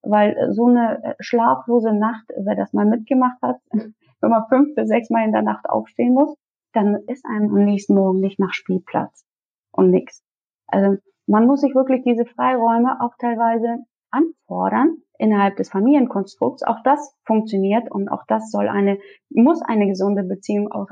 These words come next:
äh, aushalten können, dass man sagt, hey, jeden Samstag oder jeden Sonntag, das ist mein Zeitfenster, da ist Mama nicht da. Dann ist nämlich Papa da.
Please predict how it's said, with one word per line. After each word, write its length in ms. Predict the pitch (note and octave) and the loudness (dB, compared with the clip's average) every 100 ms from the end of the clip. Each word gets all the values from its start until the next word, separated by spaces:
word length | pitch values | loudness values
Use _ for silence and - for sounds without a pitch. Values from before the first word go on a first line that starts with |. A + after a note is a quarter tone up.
| - | -8
äh, 440 | A3 - G#3+ G3+ - | -8 -6 -6 -6 -4
aushalten 640 | C4+ C4 G3 F#3+ F#3 F#3+ | -4 -2 -4 -4 -4 -8
können, 320 | - G3+ D4 D4+ - _ | -4 0 0 -2 -18 _
dass 160 | G#3+ A3+ | -4 0
man 160 | A3+ | 2
sagt, 220 | A#3 A3+ - | 2 -2 0
hey, 260 | D#4 - _ _ _ _ _ _ - | 0 -2 _ _ _ _ _ _ -4
jeden 340 | G#3+ D4+ D#4+ | 2 4 6
Samstag 480 | B3 C4 C#4+ C4+ C4+ | 4 4 2 -2 -4
oder 120 | G3 | -4
jeden 320 | G3 G#3+ G#3+ G#3 | -4 -2 -2 -2
Sonntag, 420 | A#3 C#4+ D4 D4+ - _ - | -2 -2 -2 -4 -8 _ -6
das 160 | B3+ B3 | -4 -4
ist 100 | A#3+ | -4
mein 220 | G3 G3 | -4 -6
Zeitfenster, 680 | G3+ G#3 - C4+ D4 D#4 - | -8 -10 -6 -4 -2 -2 -2
da 140 | A3+ B3 | -2 -2
ist 180 | B3+ | 0
Mama 220 | C4 B3+ C4 | 0 2 2
nicht 240 | C4 - | 0 -4
da. 220 | C#4 B3+ - _ _ _ _ _ _ _ _ _ _ _ _ _ _ | -6 -4 -8 _ _ _ _ _ _ _ _ _ _ _ _ _ _
Dann 180 | - F#3+ | -8 -6
ist 140 | A3 B3 | -2 2
nämlich 280 | B3+ C4 | 2 2
Papa 260 | C#4+ D#4+ - | 0 0 0
da. 300 | F3+ E2+ - | -2 -4 -10